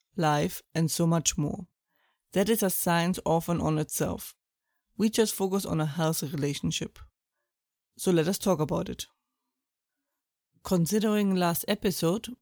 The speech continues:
I thought we need a bit of a more positive one.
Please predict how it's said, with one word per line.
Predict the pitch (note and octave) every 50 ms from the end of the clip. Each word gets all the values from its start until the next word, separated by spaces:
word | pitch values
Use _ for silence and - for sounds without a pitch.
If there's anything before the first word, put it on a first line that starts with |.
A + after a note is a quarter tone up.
| _ _ -
I | D#3+ F3
thought | D#3+ - - F#3+ F#3+ - -
we | E3+ E3+ F3+
need | F3+ F3+ F3 -
a | E3
bit | C#3+ - D3+ D#3
of | C#3+ -
a | E3 D#3
more | D#3 D#3 D3+ D3+ D3 D3 C#3+ - _ _ -
positive | - F#3 F3+ E3 - C3+ - C#3 B2+ - -
one. | - - - - -